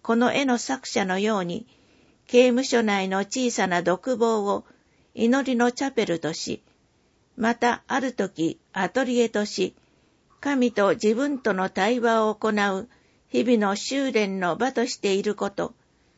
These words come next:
そしてそこで必死に自分自身と向き合い、改心して罪を償っているであろう姿に、垣間見ることができました。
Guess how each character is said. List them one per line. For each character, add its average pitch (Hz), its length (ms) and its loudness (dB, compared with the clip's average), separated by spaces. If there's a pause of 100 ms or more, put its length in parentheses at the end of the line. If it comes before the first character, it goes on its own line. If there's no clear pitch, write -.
(320)
そ - 280 -2
し - 140 -6
て - 280 0 (100)
そ - 280 -6
こ 247 140 2
で 233 260 2
必 277 280 -6
死 226 220 -4
に 196 180 -2
自 196 220 -2
分 277 260 -2
自 262 160 -6
身 226 320 -4
と 156 140 -2
向 180 180 -6
き 220 240 -2
合 175 100 0
い、 - 140 -6 (640)
改 240 260 2
心 240 340 2
し - 160 -6
て 190 280 0
罪 254 380 0
を 180 160 0
償 247 460 -2
っ 277 60 -8
て - 220 -4
い 226 120 0
る 220 140 0
で 190 120 0
あ 180 100 2
ろ 208 180 0
う 202 60 -2
姿 214 480 -2
に、 165 200 -6 (640)
垣 262 300 0
間 285 140 0
見 285 160 -2
る 247 120 -2
こ 208 120 -2
と 185 140 -2
が 165 140 0
で 156 120 0
き - 140 -6
ま 208 160 -2
し - 200 -12
た。 - 160 -12